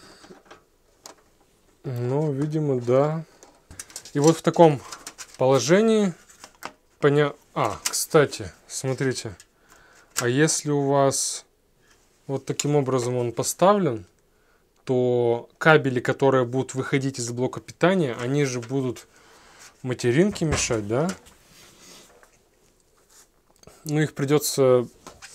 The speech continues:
как бы у вас вот здесь вот пучок вот этот вот образуется проводов, учитывая, что в,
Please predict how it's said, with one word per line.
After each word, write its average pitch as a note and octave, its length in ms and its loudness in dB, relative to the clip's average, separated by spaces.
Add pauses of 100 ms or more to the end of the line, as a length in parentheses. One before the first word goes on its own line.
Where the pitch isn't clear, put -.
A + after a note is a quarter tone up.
(180)
как C3 180 -4
бы A#2+ 140 0
у B2 40 2
вас C3+ 220 4
вот C3 140 -2
здесь D3+ 240 0
вот - 160 -4
пучок - 500 2
вот B2+ 160 -2
этот A#2 220 2
вот G#2+ 200 -8
образуется A#2+ 680 0
проводов, B2 640 0 (380)
учитывая, A#2+ 480 0
что A#2 360 -4 (340)
в, A2+ 540 -2